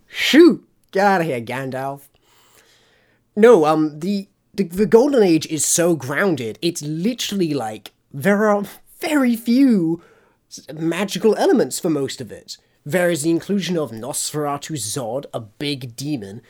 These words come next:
which is the only confirmation that any of the characters have that magic is real. There, the Skull Knight,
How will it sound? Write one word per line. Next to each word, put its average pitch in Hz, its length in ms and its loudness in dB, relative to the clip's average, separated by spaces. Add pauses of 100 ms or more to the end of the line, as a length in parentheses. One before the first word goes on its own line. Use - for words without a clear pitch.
(180)
which - 160 -6
is 120 40 -4
the 147 100 -4
only 180 160 0
confirmation 147 680 -4
that - 180 -12
any 151 180 -4
of 156 60 -4
the 151 60 -6
characters 120 360 -10
have 123 200 -6
that 117 120 -8
magic 117 640 -12
is 120 220 -12
real. 104 440 -12 (360)
There, 165 360 0
the 160 200 -2
Skull 175 480 0
Knight, 190 500 -2